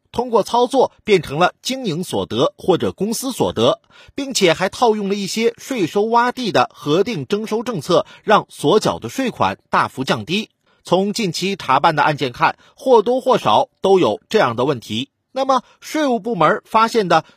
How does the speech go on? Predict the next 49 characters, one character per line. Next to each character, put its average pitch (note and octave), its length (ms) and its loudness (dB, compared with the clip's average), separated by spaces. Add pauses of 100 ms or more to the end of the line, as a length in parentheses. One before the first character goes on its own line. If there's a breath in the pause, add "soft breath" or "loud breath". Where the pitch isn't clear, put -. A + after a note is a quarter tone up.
偷 C#4 280 2
逃 D3 260 2
税 B3+ 240 -4
款 F2+ 220 -6
的 G2 80 -12
方 A3 200 -2
式， A3 280 -2 (120)
在 F#3+ 240 2
这 G3 140 2
对 G#3+ 300 4
网 A2+ 240 2
红 E3 240 -6
夫 B3+ 180 -6
妇 A#3 180 -6
身 G#3+ 200 -6
上 G3+ 260 0
存 D#3 240 -4
不 A#3 80 -2
存 D3 220 -8
在 B3+ 180 2
呢？ E3 160 0 (200)
主 E3+ 240 4
动 G#3 220 2
缴 B2 220 2
纳 E3+ 160 2
税 F3 180 2
费 A3+ 260 0
是 - 160 -10
公 G3 220 -4
民 E3 300 -4
应 A#3 240 -6
尽 A3 160 -6
的 D3 80 0
义 G3 160 -2
务， B2+ 260 -2 (160 soft breath)
违 A#3 220 4
反 C4 160 2
法 B2 220 2
律 A#3+ 340 -2
就 F3+ 160 4
应 F#3+ 160 -4
该 G#3+ 120 2
受 F3+ 200 0
到 C#3+ 260 2
法 A#2+ 300 0
律 E3 120 -4
的 B2+ 100 0
制 C3 180 -4
裁。 G#2+ 300 -2